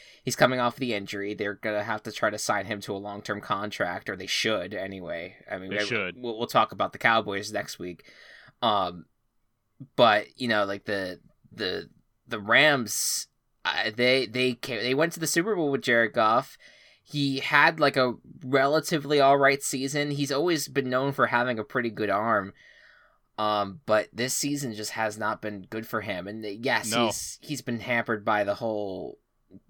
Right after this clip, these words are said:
Speaker 1: you know, thumb surgery or whatever it was that he
Speaker 2: Yeah.
Speaker 1: ended up having.
Speaker 2: Uh,
Speaker 1: But
Speaker 2: yeah, for sure. But just throughout the season, very inconsistent.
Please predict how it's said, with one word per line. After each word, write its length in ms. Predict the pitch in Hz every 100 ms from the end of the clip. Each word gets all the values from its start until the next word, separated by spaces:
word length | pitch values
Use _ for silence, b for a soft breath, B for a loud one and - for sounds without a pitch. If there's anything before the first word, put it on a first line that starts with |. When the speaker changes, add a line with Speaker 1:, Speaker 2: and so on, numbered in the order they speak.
| _ _
Speaker 1:
you 140 | 135 104
know, 180 | 87 95 _
thumb 500 | - 110 107 104 98
surgery 600 | - 107 92 92 87 90
or 60 | 95
whatever 400 | 92 98 98 95
it 60 | 76
was 300 | 90 92 92
that 100 | 95
he 60 |
Speaker 2:
Yeah. 140 | 220 98
Speaker 1:
ended 160 | -
up 100 | 90
having. 380 | 110 98 92 87 131
Speaker 2:
Uh, 160 | 143
Speaker 1:
But 120 | 104 - b b
Speaker 2:
yeah, 220 | 147 95
for 140 | -
sure. 320 | - 139 98 87
But 300 | 113 110 139
just 220 | 131 135
throughout 260 | 170 175 -
the 60 |
season, 440 | 131 135 113 101 98
very 320 | 120 127 117
inconsistent. 720 | 107 90 101 - 101 - 95